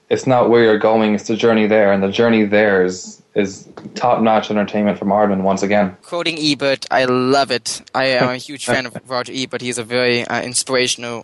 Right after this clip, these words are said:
Speaker 2: film critic towards me.
Speaker 1: Yes, he is.
Speaker 2: Very good film critic. And so, talking about the, the general medium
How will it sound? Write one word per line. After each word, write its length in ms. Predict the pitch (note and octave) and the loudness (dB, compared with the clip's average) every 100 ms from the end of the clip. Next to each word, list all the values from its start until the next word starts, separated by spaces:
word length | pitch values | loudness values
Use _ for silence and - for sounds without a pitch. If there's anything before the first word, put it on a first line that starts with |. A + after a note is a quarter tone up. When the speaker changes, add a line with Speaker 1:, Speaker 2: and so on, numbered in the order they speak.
| _ | _
Speaker 2:
film 240 | - G#3+ D#3+ | -2 -2 0
critic 320 | D3 A#2+ - | -2 -2 -4
towards 260 | B2+ A#2+ | -6 -6
me. 140 | A#2+ A2 | -4 -4
Speaker 1:
Yes, 160 | G#2 | -4
he 140 | - A2 | 0 2
is. 500 | G#2+ G2+ - - _ _ _ D3+ | 4 2 -4 -18 _ _ _ -2
Speaker 2:
Very 220 | D#3 D#3 | 0 2
good 280 | D3 C#3+ A#2 - | 2 0 -2 -6
film 240 | D#3 C#3 | -8 -4
critic. 300 | C#3+ C3 - - - - | -2 -2 -2 -14 -20 -2
And 260 | F#3+ G3 - | 0 2 -2
so, 380 | - A#3+ - - _ _ | -4 2 2 0 _ _
talking 380 | - G4+ F#4 D#4+ | -12 0 2 2
about 520 | G3 G3 G3 F#3+ - - | 2 2 2 0 -10 -14
the, 440 | E3 F#3 E3+ D3 - _ _ _ _ _ _ | -8 -2 2 2 0 _ _ _ _ _ _
the 160 | F3 F3 | -16 -8
general 640 | G3 G#3+ G3 E3+ D#3+ D3+ - _ _ - | -6 -4 -2 -2 -2 -4 -6 _ _ -12
medium 640 | E3 E3+ D#3 C3+ A#2 | 0 2 2 0 -2